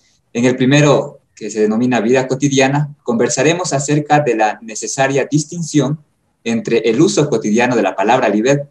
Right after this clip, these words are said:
libertad y el uso académico del concepto. En el segundo segmento, Miradas Filosóficas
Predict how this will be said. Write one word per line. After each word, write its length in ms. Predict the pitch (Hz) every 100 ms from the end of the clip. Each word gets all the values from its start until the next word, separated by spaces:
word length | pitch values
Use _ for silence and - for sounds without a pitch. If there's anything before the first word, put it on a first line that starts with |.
| _
libertad 600 | 120 127 143 143 143 147 - _ _ -
y 80 |
el 100 | 147
uso 240 | - - 170
académico 580 | 107 117 139 147 147 147
del 200 | 113 104
concepto. 640 | 107 104 113 - - _ _ _ _ _ _ _ _ _ _ _ _ _ _ _ _ _
En 120 | 127 127
el 80 |
segundo 640 | 131 139 156 175 165 147 -
segmento, 680 | - 123 123 104 104 135 -
Miradas 400 | 104 131 135 -
Filosóficas 880 | 127 131 147 135 147 143 147 147